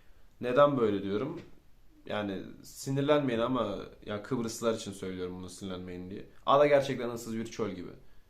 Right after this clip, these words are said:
Araba parçaları bulunmuyor. Zaten oraya gittiğiniz zaman full Mercedes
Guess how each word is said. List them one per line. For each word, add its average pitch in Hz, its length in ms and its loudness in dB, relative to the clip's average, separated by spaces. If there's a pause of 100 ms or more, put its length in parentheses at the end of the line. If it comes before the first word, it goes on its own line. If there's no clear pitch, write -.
(300)
Araba 127 340 6
parçaları 117 540 2
bulunmuyor. 95 420 -4 (300)
Zaten 117 300 4
oraya 120 260 0
gittiğiniz 117 340 -8
zaman 113 360 0 (840)
full 131 260 0
Mercedes 117 840 2